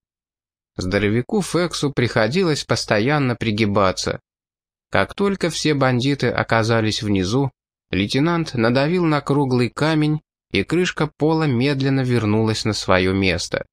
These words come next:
Сразу после этого Кроусел с размаху ударил прикладом по рычагу. Раздался глухой, уносящийся вдаль звук. "Проклятье!" выругался тосконец. "В чем дело?" уточнил помощник.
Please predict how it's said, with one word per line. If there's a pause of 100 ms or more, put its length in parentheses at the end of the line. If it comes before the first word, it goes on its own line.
(420)
Сразу
после
этого (220)
Кроусел
с
размаху
ударил
прикладом
по
рычагу. (480)
Раздался
глухой, (100)
уносящийся
вдаль
звук. (640)
"Проклятье!" (460)
выругался
тосконец. (280)
"В
чем
дело?" (340)
уточнил
помощник.